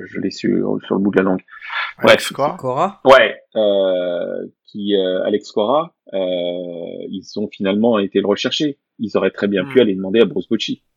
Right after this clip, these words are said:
Speaker 1: On est d'accord.
Speaker 2: Hmm.
Speaker 1: Et
Speaker 2: Hmm.
Speaker 1: ils vont
Speaker 3: Hmm.
Speaker 1: quand même, ils vont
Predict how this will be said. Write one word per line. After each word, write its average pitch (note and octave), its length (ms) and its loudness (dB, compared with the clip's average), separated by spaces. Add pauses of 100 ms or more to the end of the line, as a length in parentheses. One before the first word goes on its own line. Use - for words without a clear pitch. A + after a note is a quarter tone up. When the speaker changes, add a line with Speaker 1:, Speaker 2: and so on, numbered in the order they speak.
Speaker 1:
On F#2 80 -8
est F#2 60 -4
d'accord. A2 360 0 (520)
Speaker 2:
Hmm. D3+ 240 -8 (180)
Speaker 1:
Et A#2 140 4
Speaker 2:
Hmm. - 100 -2
Speaker 1:
ils C#3 140 0
vont D#3 160 4
Speaker 3:
Hmm. D3 40 2
Speaker 1:
quand E3+ 80 4
même, D3+ 320 2
ils A#2+ 100 -2
vont D3 140 -2